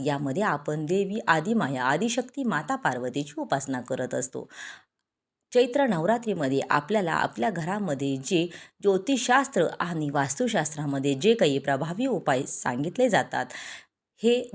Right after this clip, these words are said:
जर आपण आपल्या घरामध्ये केले तर आपल्याला सर्व त्रासापासून आपली सुटका होत असते. त्यामुळे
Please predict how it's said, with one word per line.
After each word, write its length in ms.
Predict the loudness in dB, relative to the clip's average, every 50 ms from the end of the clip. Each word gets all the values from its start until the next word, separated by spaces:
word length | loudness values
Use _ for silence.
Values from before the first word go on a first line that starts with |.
| -8 0
जर 200 | 2 4 4 4 0 -2
आपण 320 | -4 -4 -4 -6 -6 -6
आपल्या 280 | -6 -6 -2 0 2 2
घरामध्ये 500 | 2 0 -4 -4 -4 -4 -4 -4 -6 -8
केले 360 | -6 -4 -4 -2 -2 -2 -2 -2 -2
तर 120 | -2 -2 -2
आपल्याला 560 | -4 -6 -6 -4 -2 -2 0 0 0 0 0 -2 -6 -10 -14 -14 -14 0
सर्व 300 | 4 4 4 4 2 0
त्रासापासून 840 | 0 2 2 2 2 2 0 0 0 0 -4 -4 -4 -4 -2 -2
आपली 280 | -2 -2 -2 -4 -6 -4
सुटका 340 | -4 -4 -6 -2 -2 -4
होत 240 | -2 -2 -4 -4 -4
असते. 280 | -6 -6 -6 -8 -8 -6
त्यामुळे 440 | -4 -2 -2 -2 -2 -4 -4 -6